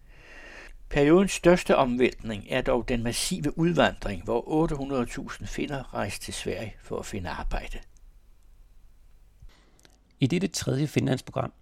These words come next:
Speaker 2: skal vi som nævnt i indledningen beskæftige os med efterkrigstiden og perioden frem til nitten hundrede halvfems. Det er i denne periode, at Finland opbygger sit velfærdssamfund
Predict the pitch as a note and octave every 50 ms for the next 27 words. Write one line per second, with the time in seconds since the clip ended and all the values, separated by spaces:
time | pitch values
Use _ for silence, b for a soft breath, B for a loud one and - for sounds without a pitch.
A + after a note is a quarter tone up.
0 | _ _ - - - - - C3 A2+ A2+ - A#2+ A2 A2+ A#2+ B2+ - - - -
1 | - - C3 D#3 E3+ E3+ D#3+ D3 C3 B2+ C3 B2 - _ _ - B2+ - - -
2 | B2 - - C#3+ B2+ A#2 G#2+ - - - - C3 C3 - - D#3 - - C3+ -
3 | - - - A#2+ G#2 A#2+ C3+ - - _ _ _ _ - B2+ - C3+ C3 A#2 G#2
4 | A#2 A2 A#2+ B2+ - - - - - - B2+ A#2 A2 A2+ A#2+ A2 A2+ A2+ A2+ A2
5 | G2+ - - - - - - - - - _ _ _ _ _ _ _ _ _ _
6 | _ _ B B B B B B B B B B B B B - C3+ B2+ E3 C#3+
7 | E3 F3 - B3+ F3+ A#2+ - A#2+ B2 D3+ - C#3 B2 A2+ A2+ A2+ B2 C3+ F3 B3+
8 | - B2 - - - B2 A#2+ B2+ C3+ B2+ - - _ _ - C3 - - - C3
9 | B2+ C3 A#2 - A2 - - A#2+ C#3 - - E3+ D3 - - B2 B2 - - C3
10 | -